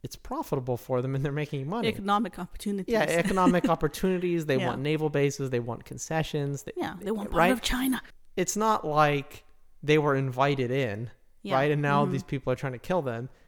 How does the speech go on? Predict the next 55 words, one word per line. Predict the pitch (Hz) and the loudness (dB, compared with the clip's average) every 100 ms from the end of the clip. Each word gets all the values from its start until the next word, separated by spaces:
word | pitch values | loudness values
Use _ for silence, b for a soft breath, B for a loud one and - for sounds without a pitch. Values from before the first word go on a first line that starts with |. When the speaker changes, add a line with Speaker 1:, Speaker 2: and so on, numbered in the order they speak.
| b - | b -2
Speaker 1:
They | 156 | 0
fought | 151 - 220 247 - | 2 2 4 4 2
their | 139 | 0
way | 123 117 113 | 0 -2 -4
in. | 107 139 180 - _ - | -6 -6 -8 -16 _ -6
Speaker 2:
Yeah. | 240 151 | -6 -4
Speaker 1:
You | 165 | -2
know, | 160 | 0
it's | 190 | 0
like, | 175 - | -2 -2
it's | 180 | -2
like | 185 175 | 0 -2
somebody | - 190 170 | -2 -2 -2
fought | 156 - 165 - | -2 -4 -4 -2
their | 165 | 0
way | 151 147 147 | 2 2 0
into | 143 - | -2 -4
your | 135 | -6
house. | 123 208 139 127 - - - | -2 0 0 -2 -8 -16 -12
Speaker 2:
Yeah. | 202 170 | -10 -8
Speaker 1:
And | - | -4
now | 147 156 | -2 0
they're | 147 | 0
squatting | - - 156 196 214 143 127 | -4 -4 2 4 4 2 -2
there. | 117 131 135 - | -4 -6 -8 -10
Speaker 2:
Yeah. | 214 190 151 | -6 -4 0
Speaker 1:
And | 151 | 0
you've | 147 | 2
had | 175 175 | 2 2
to | 170 | 2
kind | 175 160 | 0 0
of | |
form | - 170 147 | 2 2 2
a | |
truce | 131 - 214 214 - | -2 0 0 0 -2
with | 127 | -6
them. | 127 120 131 B B B | -6 -8 -8 B B B
Speaker 2:
Yeah. | 285 254 - B B | -4 -4 -4 B B
Well, | 254 | -2
that's | 247 302 - | 0 0 0
the | 339 | -2
thing | 320 269 | 0 0
about | 233 202 - | 2 2 2
how, | - 220 208 | 4 4 6
like | 190 190 - | 4 0 -2
we | 202 | -6
said, | - 202 | -4 -4
you | 190 208 | -4 -4
said | 220 202 | -2 -4
last | 190 180 220 - | 0 0 -2 -4
episode | 196 - 202 185 | -2 -2 -2 -2
that | - 170 | -2 2
Boxer | 208 214 220 | 4 4 4
Rebellion | 190 190 190 196 | 2 2 0 -2
today, | 190 196 185 180 | -4 -4 -4 -4